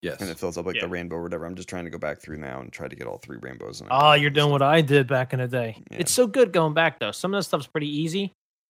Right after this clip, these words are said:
Speaker 2: Some of
Speaker 3: when
Speaker 2: them
Speaker 3: you
Speaker 2: are
Speaker 3: just
Speaker 2: really challenging.
Speaker 3: Yeah, w-, well, <laughs> w-, uh, I got the D L C, man. The D L C <laughs> was stupid hard.
Speaker 2: Yeah.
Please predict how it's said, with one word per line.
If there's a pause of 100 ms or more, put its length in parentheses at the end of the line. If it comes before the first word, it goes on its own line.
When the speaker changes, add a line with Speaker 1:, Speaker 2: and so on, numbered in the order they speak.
Speaker 2:
Some
of
Speaker 3:
when
Speaker 2:
them
Speaker 3:
you
Speaker 2:
are
Speaker 3:
just
Speaker 2:
really
challenging. (600)
Speaker 3:
Yeah,
w-, (400)
well,
<laughs>
w-, (560)
uh, (100)
I
got
the
D
L
C,
man.
The
D
L
C
<laughs>
was
stupid
hard. (100)
Speaker 2:
Yeah.